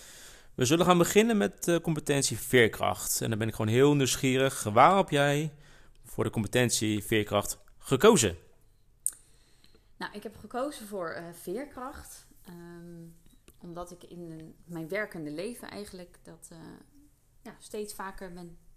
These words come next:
Speaker 2: terug gaan zien. Hè? Veerkracht, stress, bestendigheid, flexibiliteit, aanpassingsvermogen.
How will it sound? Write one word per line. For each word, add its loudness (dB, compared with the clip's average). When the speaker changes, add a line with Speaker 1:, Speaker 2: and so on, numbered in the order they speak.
Speaker 2:
terug -8
gaan -16
zien. -16
Hè? -18
Veerkracht, -12
stress, -18
bestendigheid, -18
flexibiliteit, -16
aanpassingsvermogen. -16